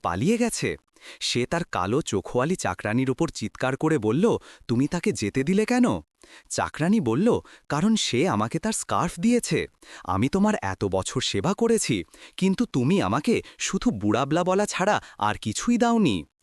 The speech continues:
তারপর সে তার বড় কালো বেড়ালের দিকে ঘুরে তার ওপর চিৎকার করল, "তুমি তাকে যেতে দিলে কেন?" বেড়াল বলল,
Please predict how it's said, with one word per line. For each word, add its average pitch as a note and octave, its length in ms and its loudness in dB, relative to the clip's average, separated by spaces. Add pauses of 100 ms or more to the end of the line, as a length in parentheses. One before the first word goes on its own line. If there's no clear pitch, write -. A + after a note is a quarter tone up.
(320)
তারপর F2+ 360 -2
সে - 220 -2
তার E3+ 180 -2
বড় F#2+ 300 2 (120)
কালো F#2+ 280 0
বেড়ালের A2 440 0
দিকে E3+ 240 -2
ঘুরে D#3+ 280 2 (280)
তার G3 240 0
ওপর G3 220 2
চিৎকার A2 440 -4
করল, F#2 280 0 (480)
"তুমি G#3+ 220 6
তাকে B3 240 0
যেতে C3+ 280 0
দিলে A#3 220 2
কেন?" A#3+ 200 2 (480)
বেড়াল F#2 400 0
বলল, D3 280 4